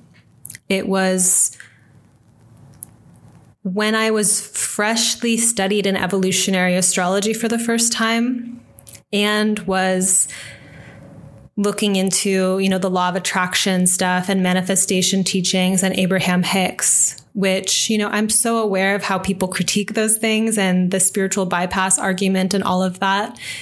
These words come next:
But I do think that there's so much richness in those teachings. And especially as I've combined those teachings with the fixed signs, it's, like,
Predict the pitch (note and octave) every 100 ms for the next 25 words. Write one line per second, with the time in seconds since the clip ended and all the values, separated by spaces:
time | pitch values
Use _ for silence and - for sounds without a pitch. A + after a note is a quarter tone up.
0 | - - - F#3 G3 F#3+ F#3 - - _
1 | - - - - - _ G#3 G3 A3 G#3
2 | A3+ A3 G#3+ G#3+ F#3+ F#3 - - D#4+ -
3 | - G3+ G#3 G3+ F#3 F#3 F#3 - B3+ B3+
4 | B3+ B3+ C4 - B3+ B3 C4 C4+ C4+ B3+
5 | G3+ G3+ - G3+ G3 - G#3 A3 A3 A3
6 | A3+ G3 G3 G3 G3 G3 - - G3+ F#3
7 | F3+ F#3+ G#3 G3+ F#3+ A3 G#3 A3 A3 A3
8 | - F3+ - - F#3 - - G#3+ A#3 B3
9 | C4 - - - - - - - - F#3
10 | - F#3+ F#3 F3+ - -